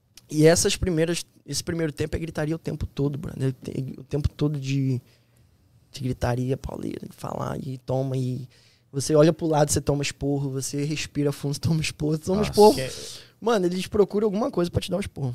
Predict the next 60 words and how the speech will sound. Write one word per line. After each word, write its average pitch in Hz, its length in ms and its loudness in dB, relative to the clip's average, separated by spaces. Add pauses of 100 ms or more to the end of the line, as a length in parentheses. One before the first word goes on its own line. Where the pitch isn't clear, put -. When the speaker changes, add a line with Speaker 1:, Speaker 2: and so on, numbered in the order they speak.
(140)
Speaker 1:
Aí 156 140 6
entra 170 180 6
o 190 60 4
negócio 180 240 6
da 180 60 6
bandoleira 160 420 6
que 147 80 -8
eu 143 40 -8
falei, 185 360 4
Speaker 3:
Sim. 131 240 -8
Speaker 1:
e 156 80 4
um 170 40 8
Speaker 2:
Uhum. - 60 6
Speaker 1:
sargento 175 320 4
chegou 180 220 2
pra 214 100 -2
mim, 185 320 0
eu 156 140 0
fico, - 320 -4
eu 160 140 0
fui 190 260 -6
argumentar, 180 420 0
não 190 140 4
argumentar, 220 540 2
mas, 151 160 0
pô, - 320 -4
sargento, 143 320 -4
por - 180 -4
quê? 135 180 -6 (500)
Ele, 151 120 -4
cara, 147 260 2
você 139 140 -2
tá 151 100 0
em 165 60 0
treinamento, 160 480 0
a 139 40 2
gente 139 100 -4
vai 147 100 -2
fazer 156 180 2
tudo 165 220 -4
pra, - 140 2 (340)
pra, 156 140 2
tipo - 180 -8
assim, 156 320 -2
fazer 143 240 2
raiva 151 320 4
em 156 60 -2
vocês. 147 520 -8 (400)
Então 160 120 -4
ficar - 240 2
segurando 226 300 4
aquele 202 200 2
fuzil 160 400 2
aqui 156 160 0
assim 160 420 2 (160)
Speaker 2:
Entendi. 90 640 -4
Speaker 1:
pesa, 151 320 2
brother, 120 320 0
é 117 60 0
pesado. 151 720 0